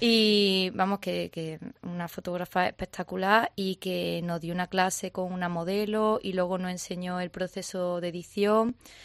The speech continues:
O sea, que en ese sentido la verdad es que están teniendo bastante implicación, eh, por varios sectores, ya por la música, con Dinamo Mus-, Music, con la ilustración, con los mercados y la plataforma.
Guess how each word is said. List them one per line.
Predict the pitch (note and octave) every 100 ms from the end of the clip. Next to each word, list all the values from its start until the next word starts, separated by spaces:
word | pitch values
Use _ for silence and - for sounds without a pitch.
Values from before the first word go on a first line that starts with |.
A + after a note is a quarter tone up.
| - -
O | -
sea, | G3+
que | F#3+
en | F#3
ese | F#3+ G#3
sentido | A3+ G#3+ G#3+ A3+
la |
verdad | G#3 F#3+ F#3+
es |
que | -
están | - A3
teniendo | A3 G#3+ G#3 A3 A3+ A3 G#3
bastante | F#3 - F#3+ G#3+
implicación, | G3+ G#3+ F#3+ F3 F#3+ F3+ E3+ _ -
eh, | F3+ F3 F3 E3+ E3+ E3 E3
por | - E3+ E3+ E3
varios | F3 G3
sectores, | - F#3+ - E3+ D#3+
ya | D#3+ F3 F3 -
por | F3
la | E3+
música, | F#3 G#3+ A3+ G3+ G#3+
con | G#3+ F#3
Dinamo | F3+ E3+
Mus-, | F3+ G#3 A3+ -
Music, | G#3 G3+ G#3+ A3+ - A3+ -
con | G3+ F#3 F3+
la | F3
ilustración, | F3 E3+ - E3+ - F#3+
con | F#3 F3
los | F3
mercados | E3 - - F#3 F#3 F3+ F3 E3+
y | - F3+ F3 E3+
la | E3+
plataforma. | E3+ E3 E3+ - G#3+ G#3 G#3+ G#3+